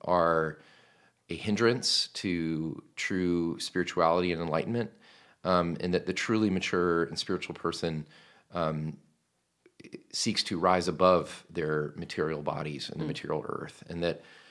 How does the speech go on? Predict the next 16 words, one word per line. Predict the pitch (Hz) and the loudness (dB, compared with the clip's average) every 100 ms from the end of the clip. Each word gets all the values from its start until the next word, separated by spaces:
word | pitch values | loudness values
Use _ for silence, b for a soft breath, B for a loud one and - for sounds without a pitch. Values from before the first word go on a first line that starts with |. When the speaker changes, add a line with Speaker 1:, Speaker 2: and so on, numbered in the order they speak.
| B | B
Speaker 1:
you | 92 | -6
know, | 80 | -4
the | 87 - | -4 0
ultimate | 107 117 98 82 - | 0 2 0 0 -2
place | 101 87 - - | 0 2 2 -2
of | - 80 80 - - | -2 -4 -6 -10 -12
spiritual | - - - 82 - 82 73 71 | -6 -6 -2 -2 -2 -6 -6 -6
enlightenment | 78 80 - 80 73 - | -2 -2 -2 -4 -4 -6
is | 85 80 - | -8 -6 -6
when | 78 80 78 | -4 -2 -2
you | 76 76 73 b b b - | -2 -2 -4 b b b -10
can | 92 | -4
get | 87 - | 0 0
beyond | 92 85 90 87 | 0 0 2 2
the | 82 | 2
body, | 73 65 - - | 0 0 -4 -14